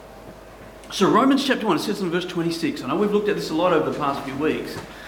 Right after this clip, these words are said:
but it says, "For this reason God gave them up to vile passions, for even their women exchanged the" what? "The natural use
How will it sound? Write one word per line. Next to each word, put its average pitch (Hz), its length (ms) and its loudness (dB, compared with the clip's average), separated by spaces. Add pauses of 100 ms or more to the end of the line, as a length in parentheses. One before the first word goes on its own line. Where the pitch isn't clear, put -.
(120)
but 165 80 -2
it - 40 -2
says, 190 200 4
"For 165 180 0
this 165 460 2
reason 220 680 2
God 190 440 2
gave 196 380 4
them 208 240 6
up 151 340 0 (200)
to 190 120 0
vile 151 480 2
passions, 170 680 -2 (320)
for 156 200 0
even 262 440 6
their 226 180 6
women 196 580 4 (140)
exchanged 214 640 0
the" 185 100 4
what? 226 300 4
"The 156 100 2
natural 196 800 2
use 143 640 0